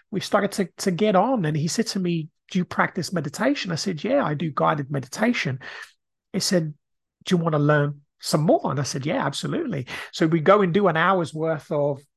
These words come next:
of therapy, and we go and do another hour's worth of, of meditation. And he started teaching me all about it. And I started to then go deeper and deeper and deeper and deeper into self. And I started to then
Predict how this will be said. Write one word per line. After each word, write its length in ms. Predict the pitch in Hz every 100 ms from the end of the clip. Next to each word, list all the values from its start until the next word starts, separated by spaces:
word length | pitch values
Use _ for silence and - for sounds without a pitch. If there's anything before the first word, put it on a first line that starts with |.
| 160
of 480 | 143 139 127 - _ -
therapy, 600 | - 196 233 151 135 147 - _ -
and 140 | 160
we 80 | 165
go 200 | 156 180
and 140 | 175 165
do 120 | 170
another 260 | 165 160 175
hour's 380 | 165 165 151
worth 340 | 165 170 156 -
of, 320 | 170 165 165 _ _ _ _ _ -
of 140 | 151
meditation. 680 | 190 185 - 269 294 175 117 - - - - - -
And 80 | 208
he 60 |
started 320 | - 233 214
teaching 360 | - 262 254 226
me 120 | 190 - -
all 320 | 233 233 214
about 320 | 151 135 131
it. 80 | 135
And 100 | 139
I 40 |
started 340 | 175 - 185 190
to 120 | 185
then 180 | 175 180
go 220 | 175 170
deeper 600 | 139 - 208 214 - 170
and 200 | 151 156
deeper 400 | 190 196 - 156
and 160 | 143 147
deeper 340 | 190 - 170
and 140 | 147 151
deeper 340 | 190 - 170
into 220 | 147 147
self. 500 | - - 208 170 - - - - - -
And 120 | 170
I 40 | 160
started 360 | - 190 170
to 100 | -
then 300 | 156 160 160